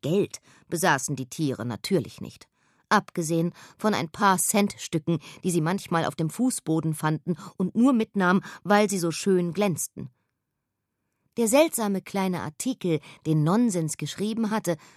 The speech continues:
kam bei den Lesern übrigens sehr gut an. Auch wenn wahrscheinlich niemand begriff, was er damit eigentlich sagen wollte.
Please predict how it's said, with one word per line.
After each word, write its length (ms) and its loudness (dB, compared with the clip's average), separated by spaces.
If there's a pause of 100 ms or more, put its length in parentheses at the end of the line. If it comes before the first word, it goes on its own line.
(140)
kam 240 6
bei 100 2
den 140 0
Lesern 420 0
übrigens 560 -2
sehr 420 2
gut 300 -18
an. 240 -12 (560)
Auch 240 0
wenn 180 2
wahrscheinlich 540 -4
niemand 460 2
begriff, 400 -2 (260)
was 160 0
er 80 0
damit 300 -2
eigentlich 520 -2
sagen 360 0
wollte. 320 -12